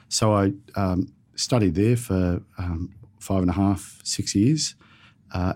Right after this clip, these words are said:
at the end of that, I applied for a job with a very small union, the Federal Firefighters Union. I became their sole industrial employee, um, uh, and, uh,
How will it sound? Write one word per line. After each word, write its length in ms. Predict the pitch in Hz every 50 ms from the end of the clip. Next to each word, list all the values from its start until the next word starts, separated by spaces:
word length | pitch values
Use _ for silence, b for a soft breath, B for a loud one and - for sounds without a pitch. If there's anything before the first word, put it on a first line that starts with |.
| -
at 160 | 98 98 -
the 120 | - 101 101
end 160 | 113 123 110
of 80 | 98 82
that, 220 | 85 90 98 - - -
I 500 | - 95 95 95 95 95 95 95 95 - - _ _ _ _ _ _ -
applied 380 | 90 87 - - 101 98 95 90
for 120 | - 90
a 40 | 80
job 380 | 76 - 104 113 135 135 117 113
with 160 | 101 95 -
a 320 | 98 92 92 90 90 90 - - _ _ -
very 300 | 90 87 104 127 139 117
small 380 | - - - 87 82 80 78
union, 320 | 76 82 98 110 123 131 120
the 60 | -
Federal 300 | - - 95 90 90 82
Firefighters 600 | - - 98 98 104 - - 101 98 95 95 90
Union. 380 | 92 101 110 127 135 143 151 - B B B B B B B B B B B -
I 60 | 95
became 400 | - - - - - 101 101 98 92
their 220 | 95 92 92 - - - _ - -
sole 520 | - - - - 110 113 120 120 107 92 85 - -
industrial 640 | - 92 85 98 101 98 - - - 98 92 87 87 -
employee, 760 | - 95 87 85 - - 101 98 98 117 131 120 - - - - _ -
um, 360 | 87 85 82 82 82 - - - B B B B B B B B B B - _ -
uh, 240 | 98 87 87 87 87 - -
and, 420 | 98 92 92 92 90 87 87 - - -
uh, 80 | -